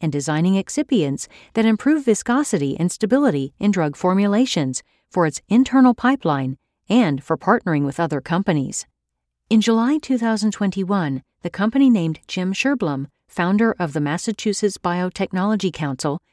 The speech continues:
and former senior vice president and chief financial officer of Genzyme Corporation, as executive chairman. He had earlier joined Reform as chairman to lead the company's strategy to develop a bioinnovative medicine pipeline to convert hospital-based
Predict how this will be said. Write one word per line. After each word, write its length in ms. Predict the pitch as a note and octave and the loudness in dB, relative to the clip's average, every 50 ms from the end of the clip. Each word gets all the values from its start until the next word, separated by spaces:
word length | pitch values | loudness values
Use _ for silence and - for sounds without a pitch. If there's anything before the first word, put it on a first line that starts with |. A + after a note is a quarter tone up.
| _ - | _ -6
and 120 | C#3+ C3 | -6 -6
former 320 | - - D#3+ D#3+ E3+ F#3+ F#3+ | -2 0 0 0 2 0 -2
senior 380 | - - F#3 F#3 G3 F#3+ F#3+ | -2 -2 0 0 0 0 0
vice 240 | F3 F3+ F3 F3 - | 0 -2 -2 -2 -6
president 540 | - - G3 G#3 F#3+ F3+ C#3+ C#3+ C#3+ C#3+ - | -4 -2 -2 -2 0 0 -2 -2 -2 -4 -2
and 140 | E3+ D#3+ D3+ | -4 -4 -4
chief 180 | - - F#3 F#3 | -2 -4 -4 -4
financial 540 | - F3 E3 E3 E3 F#3 A3+ - - G#3+ | -2 -4 -2 -2 -2 -2 -4 -2 -2 -2
officer 500 | - D3+ D3+ D3 - C#3+ C3+ - D#3 D3 | -2 -2 -6 -6 -6 -8 -8 -6 -4 -4
of 140 | C#3+ C#3 C3 | -4 -4 -6
Genzyme 480 | - D#3+ D#3+ F#3+ A3 - C4 B3+ A#3+ G#3+ | -4 -2 0 0 0 2 2 2 2 2
Corporation, 800 | - F3+ D3+ - - D3 C#3+ C#3 C3 B2+ - D3 C3+ C3 C#3 - _ _ - | 2 -2 -2 -2 -2 -4 -2 -2 -2 -2 -4 -4 -4 -4 -6 -10 _ _ -4
as 140 | G#3 G#3+ G3 | -4 -2 -2
executive 520 | A3+ F#3+ - C#4+ D4+ - - D#3+ D3+ F3+ - | -2 -2 0 -2 -2 0 0 -2 -2 -2 -4
chairman. 540 | - - G3 F3+ D#3+ D3+ C#3 C3 B2+ C3 _ _ _ _ _ _ _ _ _ _ | -2 -2 0 0 0 0 -2 -4 -6 -8 _ _ _ _ _ _ _ _ _ _
He 140 | _ - A#3 | _ 2 2
had 80 | A3+ G#3+ | 2 2
earlier 420 | - - C4+ D#4 E4 D4+ B3 G#3 | 2 0 0 2 4 4 2 2
joined 380 | F3 - G#3+ G#3+ A3 A#3 A3 - | 0 0 0 2 2 2 2 0
Reform 480 | E3+ D3 - - D#3 D3 C3 B2+ C3+ | -2 -6 -4 -4 -4 -4 -2 -2 -4
as 100 | C3+ - | -4 -6
chairman 540 | - - - A3 A#3+ B3 G3+ C#3 B2+ C3 - - | -6 -4 -2 0 2 2 2 0 -2 -4 -8 -6
to 100 | - G3+ | -4 -2
lead 220 | G3 G#3+ B3 B3 | 0 2 0 0
the 100 | B3 D4 | 0 -2
company's 440 | - - G#3 G3 F#3+ - G#3 G#3+ G#3 | -4 -2 -4 -4 0 0 0 0 0
strategy 480 | - - E3+ D3+ D3 D3 C#3 - E3 E3 | -2 -4 -4 -2 -2 -4 -4 -4 -6 -6
to 140 | - - D#3 | -6 -8 -8
develop 440 | C#3+ D3 C3+ D#3 D3+ E3 F3+ - - | -6 -6 -4 -2 -2 -2 -4 -2 -4
a 80 | E3+ | -4
bioinnovative 840 | C3+ - C#3+ D#3 F3+ F#3+ G3 G3+ - G3+ G#3 G3 G#3 G3+ G3+ G#3+ G3 | -4 -2 -2 0 0 2 2 2 2 2 2 2 2 2 0 0 0
medicine 440 | - G#3+ A#3+ C4+ D4 - - B3 F#3+ | 2 0 2 2 0 2 2 2 2
pipeline 580 | - E3 D3 C3 - D3 C3+ C3 C3+ C3+ C#3 - _ _ _ _ _ - | 2 0 -4 -2 -4 -6 -6 -4 -4 -4 -6 -8 _ _ _ _ _ -6
to 100 | B3 A#3+ | -4 0
convert 380 | - B3 A#3 G#3+ C4+ - - | 2 2 2 4 4 0 0
hospital-based 880 | - - - A#3+ C4+ - - - C#4+ C#4+ C4+ - G#3 G3+ G3+ - - | 0 -4 -4 -4 -4 -4 -4 -4 -2 -2 -2 -2 0 -2 -2 -2 -6